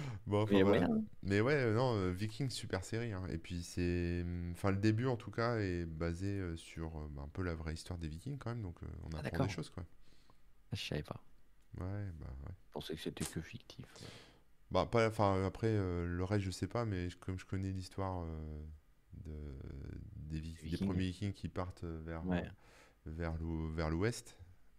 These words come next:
Speaker 1: euh, ouais, c'est ça, vers
Speaker 2: D'accord,
Speaker 1: l'ouest,
Speaker 2: d'accord.
Speaker 1: au lieu de partir vers l'est. C'est, c'est ça, en fait, un peu, euh, l'histoire des Vikings, hein, c'est que ils allaient tout le temps dans le même sens, tu vois, ils suivaient les côtes et ils allaient tout le temps dans le même sens.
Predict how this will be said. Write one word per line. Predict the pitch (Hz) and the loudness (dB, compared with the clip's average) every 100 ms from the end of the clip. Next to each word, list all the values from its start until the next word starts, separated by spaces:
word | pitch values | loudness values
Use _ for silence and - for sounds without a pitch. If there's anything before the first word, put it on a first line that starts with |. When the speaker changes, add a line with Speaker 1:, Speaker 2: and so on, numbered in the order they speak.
| - | -8
Speaker 1:
euh, | 76 76 | -6 -4
ouais, | 82 | -6
c'est | - - | -6 -4
ça, | 92 | 0
vers | 101 | 0
Speaker 2:
D'accord, | 120 110 | 2 0
Speaker 1:
l'ouest, | 98 90 | 0 -4
Speaker 2:
d'accord. | 80 - | -8 -8
Speaker 1:
au | - | -6
lieu | 82 | -4
de | |
partir | 80 78 - | -4 -8 -6
vers | 78 82 | -6 -6
l'est. | 107 - - - - - | -8 -12 -20 -20 -20 -16
C'est, | - 92 | -4 -2
c'est | 117 | 0
ça, | 151 | 2
en | 127 | 2
fait, | - 95 | 0 -2
un | 87 | -2
peu, | 85 | -2
euh, | 90 82 | -2 -2
l'histoire | 82 - 80 | -4 -4 -4
des | 82 | -4
Vikings, | 82 - 87 | -6 -6 -8
hein, | 80 | -8
c'est | 76 71 | -8 -10
que | 73 78 73 73 78 80 | -8 -8 -8 -8 -8 -6
ils | 80 82 | -6 0
allaient | 87 85 | 0 0
tout | 101 | -2
le | |
temps | 107 110 | 2 2
dans | 95 | 4
le | |
même | 92 90 | 2 0
sens, | 127 135 - | -2 -4 -4
tu | 95 | -2
vois, | 110 | 0
ils | 107 | -2
suivaient | - 82 85 | -4 -4 -2
les | 85 | -2
côtes | 85 104 104 - | -2 -4 -4 -4
et | |
ils | 78 80 | -8 -6
allaient | 73 | -10
tout | - | -8
le | |
temps | - | -6
dans | 87 | -4
le | |
même | 80 | -4
sens. | - 135 | -6 -10